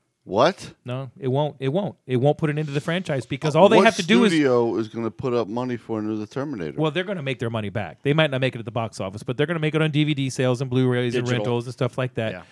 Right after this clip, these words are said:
Speaker 2: It, it, it's, you know, m-, now what they need to do is they need to, if they wanna do Terminator, in my opinion, I love Arnold, but let's move on.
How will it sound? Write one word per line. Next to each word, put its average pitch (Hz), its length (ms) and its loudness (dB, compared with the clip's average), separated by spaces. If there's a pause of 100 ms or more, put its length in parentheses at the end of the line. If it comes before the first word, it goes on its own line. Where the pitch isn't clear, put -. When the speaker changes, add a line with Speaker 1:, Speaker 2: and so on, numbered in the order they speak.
(220)
Speaker 2:
It, - 180 -18
it, - 240 -8
it's, - 320 -4 (580)
you 190 140 -2
know, 175 300 2 (160)
m-, 180 180 0
now 180 400 4
what 185 220 2
they 175 120 2
need 180 200 2
to 156 80 -2
do 156 480 8
is 139 180 0
they 151 160 2
need 147 320 -2
to, 135 460 2
if 135 100 -2
they 135 140 2
wanna 147 200 4
do 131 140 0
Terminator, 135 400 0
in 123 140 -6
my 139 140 2
opinion, 120 460 -6 (420)
I 151 120 4
love 143 260 8
Arnold, 147 400 0 (460)
but 143 160 4
let's 143 220 2
move 135 180 2
on. 107 220 -4